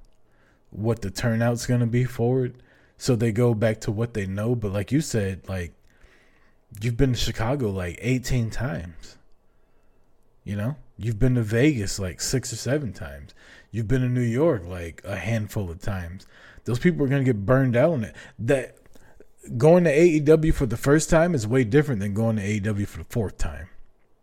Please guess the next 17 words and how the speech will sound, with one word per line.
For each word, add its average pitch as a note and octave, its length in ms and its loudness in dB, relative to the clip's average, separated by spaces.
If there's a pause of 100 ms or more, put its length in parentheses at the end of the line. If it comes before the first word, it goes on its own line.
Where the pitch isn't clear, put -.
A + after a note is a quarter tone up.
(800)
especially B2 440 0
when G#2+ 80 -2
it's, G#2 120 -6
like, G#2 160 -2
in G2 80 -8
a E2+ 40 -10
two-year G2 380 -2
period. F#2 460 -6 (720)
I, B2+ 240 -4 (320)
W D#3 240 8
W C#3+ 240 6
E D#3+ 160 8
hasn't B2+ 360 4
been A#2+ 200 2
here B2+ 520 2 (1000)
in, G#2 680 -4 (2500)
phew. - 240 -8